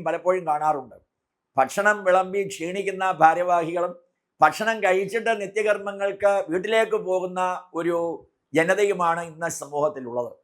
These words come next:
വാസ്തവത്തിൽ അത് വളരെയേറെ ഖേദകരമായ ഒരവസ്ഥയാണ്. ഈശ്വരീയമായ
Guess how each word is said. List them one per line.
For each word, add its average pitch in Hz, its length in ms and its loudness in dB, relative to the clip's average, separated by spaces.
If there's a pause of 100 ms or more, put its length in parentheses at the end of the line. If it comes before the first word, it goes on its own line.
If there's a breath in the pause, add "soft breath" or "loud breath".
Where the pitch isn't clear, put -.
വാസ്തവത്തിൽ 214 480 0 (680)
അത് 190 180 4 (360)
വളരെയേറെ 196 720 2 (220)
ഖേദകരമായ 202 640 0 (100)
ഒരവസ്ഥയാണ്. 143 560 -6 (680)
ഈശ്വരീയമായ 220 640 4